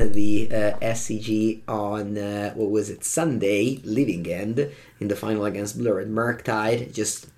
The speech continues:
very easy deck list, uh, the classic one that you would expect.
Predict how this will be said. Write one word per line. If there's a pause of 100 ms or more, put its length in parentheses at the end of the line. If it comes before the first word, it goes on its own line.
(100)
very
easy
deck
list, (380)
uh,
the
classic
one
that
you
would
expect.